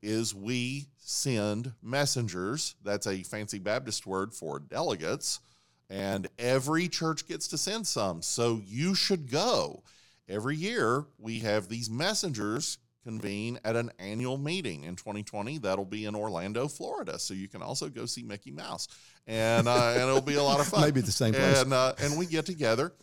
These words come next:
Speaker 1: and, and we elect members of the various boards of these different entities that do things for all of us. That's your money. You should care. Your tithe money, a small part of that,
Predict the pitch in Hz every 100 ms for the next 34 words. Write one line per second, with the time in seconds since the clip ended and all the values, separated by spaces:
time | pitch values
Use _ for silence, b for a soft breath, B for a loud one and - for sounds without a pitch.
0 | b b - 139 139 135 131 135 131 123
1 | 139 160 147 120 120 143 - - - 117
2 | 117 107 107 131 135 - 120 107 117 117
3 | 117 117 117 - 120 139 185 208 156 131
4 | 120 113 120 - 107 113 110 98 110 113
5 | 104 - 110 110 147 160 147 120 104 101
6 | - - 101 - 120 123 110 82 73 -
7 | b b - 147 170 131 123 147 139 131
8 | 123 107 78 - _ 113 156 180 - 147
9 | 117 - 160 123 80 - b b b -
10 | 117 185 190 180 185 202 151 110 104 123
11 | - 113 - 117 165 185 190 202 175 90
12 | 82 78 101